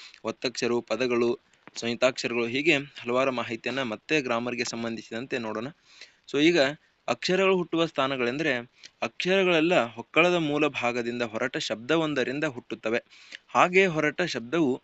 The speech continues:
ಗಂಟಲು, ದವಡೆ, ಮೂರ್ಧ, ತುಟಿ, ಹಲ್ಲು ಇತ್ಯಾದಿ ಅವಯವಗಳ ಸಹಾಯದಿಂದ ಬೇರೆ ಬೇರೆ ಅಕ್ಷರಗಳಾಗಿ ಬರುತ್ತವೆ. ಅಕ್ಷರಗಳು ಹೇಗೆ ಬರುತ್ತವೆ ಮತ್ತು ಅಕ್ಷರಗಳು ಹುಟ್ಟುವ ಸ್ಥಾನಗಳ ಬಗ್ಗೆ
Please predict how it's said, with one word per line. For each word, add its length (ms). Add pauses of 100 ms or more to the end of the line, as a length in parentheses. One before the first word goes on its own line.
ಗಂಟಲು, 580
ದವಡೆ, 480 (180)
ಮೂರ್ಧ, 360 (960)
ತುಟಿ, 420
ಹಲ್ಲು 540
ಇತ್ಯಾದಿ 580 (140)
ಅವಯವಗಳ 680
ಸಹಾಯದಿಂದ 600
ಬೇರೆ 340
ಬೇರೆ 320
ಅಕ್ಷರಗಳಾಗಿ 960 (280)
ಬರುತ್ತವೆ. 400
ಅಕ್ಷರಗಳು 460
ಹೇಗೆ 280
ಬರುತ್ತವೆ 400
ಮತ್ತು 180
ಅಕ್ಷರಗಳು 420
ಹುಟ್ಟುವ 280
ಸ್ಥಾನಗಳ 380
ಬಗ್ಗೆ 280